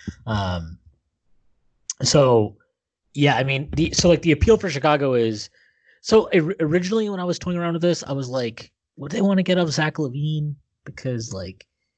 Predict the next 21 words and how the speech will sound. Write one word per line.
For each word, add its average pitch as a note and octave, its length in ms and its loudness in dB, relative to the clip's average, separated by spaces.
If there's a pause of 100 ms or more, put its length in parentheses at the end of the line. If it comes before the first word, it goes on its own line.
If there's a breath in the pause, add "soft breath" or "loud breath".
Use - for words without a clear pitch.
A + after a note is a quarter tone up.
(500)
they're A2 120 -6
not C3+ 180 0
that D3+ 160 2
good, C#3+ 360 4
and A#2+ 80 0
he A2+ 120 0
has C3 160 2
m-, A#2+ 240 -4
but B2+ 140 2
his, D#3 200 6 (160)
his D3+ 200 -2
salary, D#3 680 2
he's D3 160 -4
only F3 200 4
at C#3+ 80 0
nineteen C#3 360 0
and B2 100 0
a G#2+ 40 0
half A#2+ 220 0
next A2 200 -4
year, G#2+ 300 0